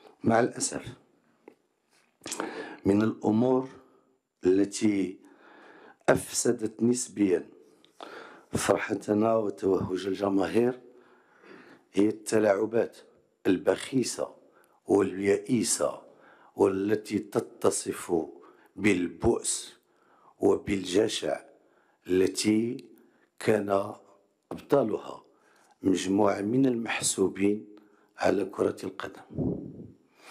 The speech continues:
اللي عرفتها المسألة نتاع التذاكر، وهنا لا بد أن أوضح بأن الإشكال نتاع التذاكر إشكال عرفناه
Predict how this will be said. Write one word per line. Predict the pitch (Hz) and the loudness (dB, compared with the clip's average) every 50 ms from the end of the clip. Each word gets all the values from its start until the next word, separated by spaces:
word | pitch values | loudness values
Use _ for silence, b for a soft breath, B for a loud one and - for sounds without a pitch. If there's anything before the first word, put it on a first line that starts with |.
| B B B B B B B B - - | B B B B B B B B -10 -2
اللي | 90 92 95 | 2 4 4
عرفتها | 85 - - - - - 104 | 4 2 0 -6 -4 0 0
المسألة | 104 107 95 - - - 95 101 110 107 | 0 0 0 -4 -4 -2 0 0 2 2
نتاع | 104 - 107 87 | 0 0 -2 -6
التذاكر، | - - - 98 82 98 110 98 - - - - - _ _ _ _ _ _ _ _ _ _ _ B B B B B B B B B B B B B B B B B B B B _ - - | -4 -2 0 0 2 4 2 2 0 -4 -18 -20 -20 _ _ _ _ _ _ _ _ _ _ _ B B B B B B B B B B B B B B B B B B B B _ -6 0
وهنا | 92 85 82 107 123 135 147 151 147 - B B B B B B B B B B B - - | 2 2 2 4 4 2 2 2 0 -2 B B B B B B B B B B B -8 -2
لا | - 101 107 110 | 2 4 4 4
بد | 107 - 104 101 95 - - | 2 2 -2 -4 -4 -4 -6
أن | - - 107 107 | -4 0 0 2
أوضح | - 92 85 - - - - - - - - - - - - _ _ _ _ _ _ b b b b b b b b b b b b b b b b b | 2 2 2 0 -2 -8 -12 -10 -10 -10 -10 -12 -18 -20 -20 _ _ _ _ _ _ b b b b b b b b b b b b b b b b b
بأن | - 107 110 107 110 | 0 2 2 2 2
الإشكال | 120 120 - - - - - - - 139 143 - | 0 0 -2 -2 -4 -4 -2 2 2 2 4 2
نتاع | - - 110 | -2 -4 -6
التذاكر | 95 - - 87 - - - - - 113 113 131 - - - - - - _ _ _ B B B B B B B B B B B B B B B B B B B B B B B B B - 127 | -6 -6 -6 -10 -10 -10 -8 -2 2 4 4 2 2 -4 -18 -20 -20 -20 _ _ _ B B B B B B B B B B B B B B B B B B B B B B B B B 0 2
إشكال | 123 - - - - 143 143 143 151 151 - - - | 2 2 2 2 2 4 4 4 2 0 -6 -10 -10
عرفناه | - - - - 110 107 107 - - - 110 117 127 143 | -8 -6 -2 0 0 0 0 -2 -4 0 2 2 2 0